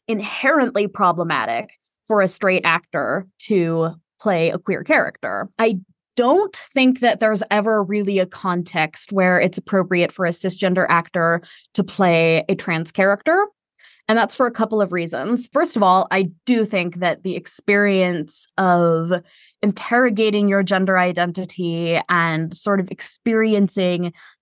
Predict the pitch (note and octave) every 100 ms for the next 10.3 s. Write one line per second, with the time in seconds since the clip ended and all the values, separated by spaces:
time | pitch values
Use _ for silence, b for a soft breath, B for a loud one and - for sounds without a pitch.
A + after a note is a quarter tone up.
0 | _ _ - G3 - - G#3 F#3+ F3 F3+
1 | F3+ - F3 D#3+ E3 E3+ - - F#3 F3
2 | - - G#3 G3 F#3+ F#3 F3+ F3 E3 -
3 | - - F3 F3 E3+ E3 E3+ D#3+ E3+ -
4 | - - F#3+ A3 A#3 G3+ F#3 F#3 - G3+
5 | F3 E3 E3 G#3 A3 D4 C4 - - G#3
6 | G#3 F#3+ E3+ E3+ E3+ - F3 F3 E3 C4
7 | - _ _ _ _ - G#3+ A#3+ D#4+ D4+
8 | D4+ D#4 D#4 A3+ G#3+ B3+ C4 - G#3+ A3+
9 | G#3 - G3+ G3+ F3+ F3 F3+ E3 - E3+
10 | D3+ D3